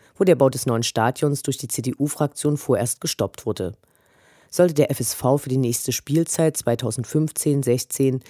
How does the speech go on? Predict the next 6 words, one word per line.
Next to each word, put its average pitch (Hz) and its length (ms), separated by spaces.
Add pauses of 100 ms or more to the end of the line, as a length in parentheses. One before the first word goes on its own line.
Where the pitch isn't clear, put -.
(240)
keine 160 220
uneingeschränkt 131 840
lizenzierungsfähige 143 1080
Spielstätte 123 560
anmelden 127 440
können, 123 320